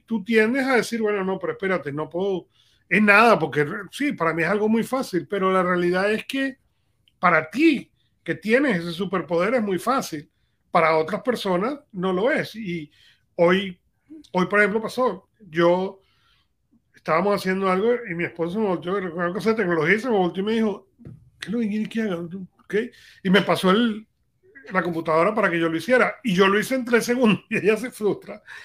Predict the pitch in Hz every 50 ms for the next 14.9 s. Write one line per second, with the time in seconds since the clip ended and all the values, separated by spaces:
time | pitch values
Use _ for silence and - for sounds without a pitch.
0 | - - - - _ - - 190 185 196 214 233 240 247 247 208 196 180 180 185
1 | 190 180 - 180 - - 180 - _ - - 240 247 247 233 240 - _ _ -
2 | - 190 196 208 208 214 214 185 190 202 202 202 208 214 208 - - _ _ _
3 | _ _ _ _ _ _ _ _ _ _ _ _ _ _ - - - _ - -
4 | 180 - - 190 175 180 - 226 240 240 190 - 233 233 240 233 233 233 220 -
5 | 233 254 220 208 185 185 202 220 202 220 185 - 196 180 185 196 196 180 - -
6 | 196 180 147 - 170 160 170 185 202 226 240 240 - _ _ _ _ _ _ _
7 | _ - 180 202 208 202 180 180 156 170 185 160 180 190 214 220 233 233 220 196
8 | 233 233 226 208 196 180 180 175 208 214 220 240 233 196 196 202 214 220 220 220
9 | _ _ - 202 185 - - 214 214 208 - 247 233 233 208 - 247 240 214 208
10 | - 202 196 190 - 196 214 226 233 - _ _ _ _ _ _ _ - 190 180
11 | 190 170 - 185 170 170 185 208 220 220 202 202 208 208 190 165 160 175 - -
12 | - _ _ 277 226 185 185 196 220 226 226 269 233 - - 208 226 240 233 -
13 | 262 240 - - 208 208 202 175 - 240 233 - 247 240 185 202 233 226 226 -
14 | 226 233 220 175 202 233 226 196 208 202 180 247 240 208 - - - _